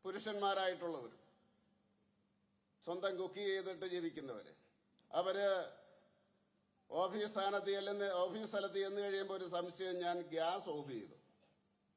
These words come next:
എല്ലാവർക്കും ഒരു സംശയം ഉണ്ടാകുന്നതാണ്. ചിലർ വിളിച്ചു ചോദിക്കും, ആരോടെങ്കിലുമൊക്കെ പറഞ്ഞ് നോക്കാൻ പറയും.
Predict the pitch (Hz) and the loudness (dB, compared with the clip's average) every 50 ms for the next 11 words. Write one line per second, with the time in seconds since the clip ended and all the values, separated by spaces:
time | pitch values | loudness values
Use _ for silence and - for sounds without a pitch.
0 | _ _ _ - 139 160 190 196 202 208 208 208 180 202 202 196 196 185 196 180 | _ _ _ -8 -2 0 2 4 4 2 2 0 0 0 -2 -2 0 -2 -2 -2
1 | 180 175 - 202 202 202 196 185 185 185 180 180 170 160 147 131 110 - - - | -2 -2 -2 0 0 0 2 4 4 6 6 6 4 2 -2 -4 -6 -8 -12 -18
2 | - - - - - _ _ _ _ _ _ _ - 185 190 208 214 208 208 202 | -20 -20 -20 -20 -20 _ _ _ _ _ _ _ 0 0 2 2 0 0 0 0
3 | 208 196 175 208 220 214 214 208 196 185 180 190 185 180 185 185 190 185 190 185 | 0 0 -2 -2 0 0 0 0 0 0 0 0 2 2 2 2 0 -2 -2 -2
4 | 185 185 165 180 180 185 180 180 180 180 170 170 175 175 185 180 175 - 160 135 | -4 -4 -4 -2 -2 0 0 0 0 0 0 0 -2 0 0 0 0 0 -2 -4
5 | 120 110 | -4 -10